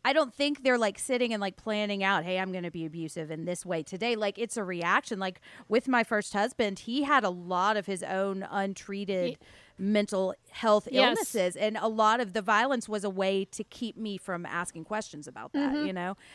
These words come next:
Speaker 1: And, I mean, there was, and so, and that's kind of what kept me tied to him for a long time. I was like, "Oh, he needs my help." Um, and then I kinda got to that point where I was like, "Yeah, this doesn't have to be my problem. This is his problem he's choosing not to deal with." And, um,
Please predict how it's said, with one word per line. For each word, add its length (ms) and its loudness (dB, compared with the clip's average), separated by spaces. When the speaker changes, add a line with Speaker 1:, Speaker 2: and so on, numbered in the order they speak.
Speaker 1:
And, 180 4
I 60 4
mean, 260 2
there 180 4
was, 260 2
and 280 2
so, 140 4
and 180 6
that's 220 6
kind 240 4
of 60 0
what 160 2
kept 160 -2
me 100 0
tied 320 0
to 160 2
him 100 0
for 140 0
a 60 4
long 200 2
time. 240 -4
I 60 -2
was 80 -4
like, 180 -4
"Oh, 280 2
he 160 0
needs 260 0
my 140 0
help." 480 -2
Um, 300 4
and 160 2
then 100 2
I 60 2
kinda 280 0
got 160 4
to 80 -6
that 140 0
point 180 -2
where 40 0
I 60 0
was 80 -4
like, 200 -2
"Yeah, 200 -6
this 440 -6
doesn't 300 0
have 180 -2
to 80 -10
be 160 -6
my 180 -6
problem. 560 -10
This 180 -10
is 160 -10
his 200 -6
problem 340 -2
he's 140 -8
choosing 320 -8
not 180 -8
to 80 -14
deal 240 -8
with." 340 -6
And, 360 -10
um, 500 0